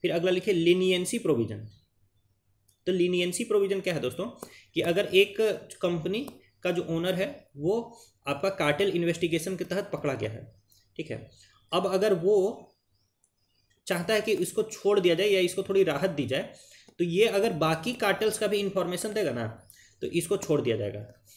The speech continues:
तो ये basically क्या है कि तुम अपने और साथियों का नाम बताओ तो तुमको छोड़ दिया जाएगा, वही provision है leniency provision। इस चीज़ को आप लिख लीजिए, ठीक है, leniency provision को लिख लीजिए कि, कि, अ, कि lesser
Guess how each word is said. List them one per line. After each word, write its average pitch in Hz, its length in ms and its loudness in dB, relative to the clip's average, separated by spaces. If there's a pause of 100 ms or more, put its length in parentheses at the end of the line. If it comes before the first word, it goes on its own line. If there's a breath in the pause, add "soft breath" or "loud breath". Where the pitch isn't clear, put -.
तो 190 100 4
ये 202 200 4
basically 202 440 2
क्या 190 120 2
है 247 180 -6 (320 loud breath)
कि 170 80 2
तुम 202 140 2
अपने 190 280 0 (440)
और 180 200 4
साथियों 190 360 -2
का 196 100 0
नाम 180 220 -2
बताओ 196 200 -2
तो - 100 -12
तुमको 170 260 -2
छोड़ 160 220 -2
दिया 160 120 2
जाएगा, 175 180 0
वही 165 220 2
provision 151 400 0
है 196 60 -2
leniency 147 720 0
provision। 113 360 -4 (240)
इस - 140 -8
चीज़ 151 120 -8
को 160 60 -4
आप 151 160 -4
लिख 147 120 -6
लीजिए, 151 320 -6 (440 soft breath)
ठीक 151 120 -8
है, 120 140 -12
leniency 147 580 -2
provision 160 300 -2
को 170 60 -4
लिख 160 160 -4
लीजिए 156 160 -4 (600 loud breath)
कि, - 80 -8 (340)
कि, 220 100 0 (560)
अ, 139 460 0 (4000 soft breath)
कि 185 200 4
lesser 175 340 2